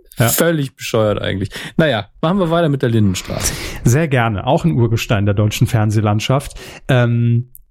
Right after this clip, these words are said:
Speaker 1: die Lindenstraße gibt's jetzt seit, korrigieren Sie mich, wenn's nicht stimmt, achtzehnhundertfünfundsiebzig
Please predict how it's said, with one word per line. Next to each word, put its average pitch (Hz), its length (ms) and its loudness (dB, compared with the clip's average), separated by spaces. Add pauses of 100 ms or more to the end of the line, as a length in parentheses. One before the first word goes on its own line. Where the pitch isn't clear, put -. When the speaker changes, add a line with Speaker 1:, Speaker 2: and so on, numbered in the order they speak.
Speaker 1:
die 151 80 4
Lindenstraße 127 540 0
gibt's - 520 -4
jetzt 143 380 0
seit, 127 340 2
korrigieren 123 400 2
Sie 123 80 4
mich, 120 220 4
wenn's 107 180 0
nicht - 160 4
stimmt, 113 240 -2
achtzehnhundertfünfundsiebzig 113 1300 0